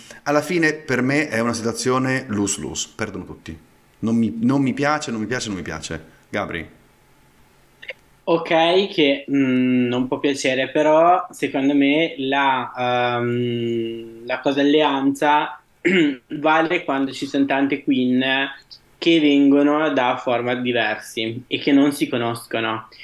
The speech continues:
Speaker 2: Qua, secondo me, il bello di Spagna è che loro si conoscono, si conoscono molto, secondo me molto
Speaker 1: Sì,
Speaker 2: bene,
Speaker 1: sì,
Speaker 2: perché
Speaker 1: sì.
Speaker 2: forse hanno,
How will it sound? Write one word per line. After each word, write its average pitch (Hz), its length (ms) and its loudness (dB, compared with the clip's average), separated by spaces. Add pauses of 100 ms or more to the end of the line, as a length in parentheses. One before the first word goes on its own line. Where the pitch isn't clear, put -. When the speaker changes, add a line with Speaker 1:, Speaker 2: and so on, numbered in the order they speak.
(480)
Speaker 2:
Qua, 175 480 4
secondo 147 340 0
me, 160 80 4
il 143 100 2
bello 143 280 4
di 151 100 -2
Spagna 151 600 0
è 151 120 -2
che 156 140 -2
loro 147 300 0
si 156 200 -6
conoscono, 139 960 -2
si - 240 -6
conoscono 131 520 -2
molto, 131 320 0
secondo 139 260 0
me 147 160 4
molto 135 280 2
Speaker 1:
Sì, - 40 4
Speaker 2:
bene, 135 540 -2
Speaker 1:
sì, - 80 -18
Speaker 2:
perché - 240 -8
Speaker 1:
sì. - 120 -10
Speaker 2:
forse 139 340 -4
hanno, 131 600 2